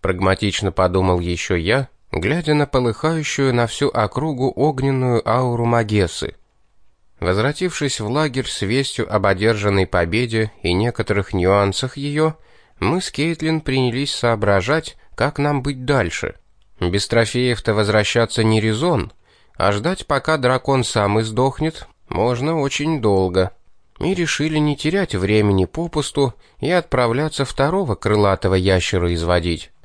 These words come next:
а за этим вернуться позднее. Припасов нам должно хватить,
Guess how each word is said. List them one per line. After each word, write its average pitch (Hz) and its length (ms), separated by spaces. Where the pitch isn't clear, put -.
а - 140
за 85 140
этим 185 360
вернуться 143 480
позднее. 92 680
Припасов 101 600
нам 98 260
должно 95 420
хватить, - 600